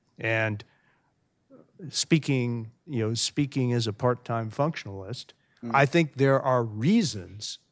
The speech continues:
Speaker 1: why the administrative straight, state grew in the United States as it has in the advanced, every single advanced industrialized nation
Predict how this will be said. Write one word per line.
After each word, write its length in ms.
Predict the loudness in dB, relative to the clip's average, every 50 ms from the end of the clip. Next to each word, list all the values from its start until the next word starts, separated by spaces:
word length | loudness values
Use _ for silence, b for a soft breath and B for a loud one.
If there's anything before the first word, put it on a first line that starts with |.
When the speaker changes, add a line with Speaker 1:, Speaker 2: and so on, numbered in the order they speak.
| _ _
Speaker 1:
why 340 | -4 0 2 2 4 4 2
the 180 | 0 -2 -4 -4
administrative 800 | -4 -4 -4 -4 -4 -4 -4 -6 -6 -6 -4 -4 -6 -8 -10
straight, 480 | -10 -8 -4 -4 -4 -4 -6 -8 _ -10
state 320 | -6 0 0 0 0 0
grew 300 | 0 2 4 6 6 6
in 80 | 4 4
the 80 | 2 0
United 360 | 2 2 2 2 0 -2 -4
States 420 | -4 2 4 4 4 4 2 -2
as 320 | -2 0 2 4 4 2 2
it 120 | -4 -6
has 380 | -6 -4 0 0 0 0 0 -4
in 140 | -6 -6 -6
the 100 | -4 -6
advanced, 560 | -6 -6 -6 -6 -6 -6 -6 -10 -12 -16 _ _ _ _ 0
every 320 | 2 2 4 4 2 -2 -2
single 360 | -4 -4 -4 -4 -2 -2 -4
advanced 440 | -4 -6 -6 -8 -8 -8 -10 -12 -12
industrialized 800 | -10 -8 -8 -8 -8 -10 -10 -10 -10 -8 -10 -10 -12 -12 -14 -16
nation 380 | -16 -16 -16 -16 -18 -20 -20